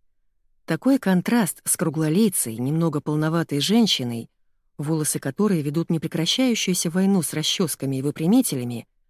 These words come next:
на которой он в конце концов женился. Этот контраст был преднамеренным?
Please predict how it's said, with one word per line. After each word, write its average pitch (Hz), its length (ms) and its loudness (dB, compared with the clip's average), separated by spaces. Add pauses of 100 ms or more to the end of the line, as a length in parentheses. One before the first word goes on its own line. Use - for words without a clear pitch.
(220)
на 175 160 2
которой 160 560 2
он 160 140 0
в - 80 -8
конце 151 280 -2
концов 185 400 0
женился. 185 600 2 (720)
Этот 226 240 0
контраст 180 640 0 (220)
был 147 220 -2
преднамеренным? 156 840 2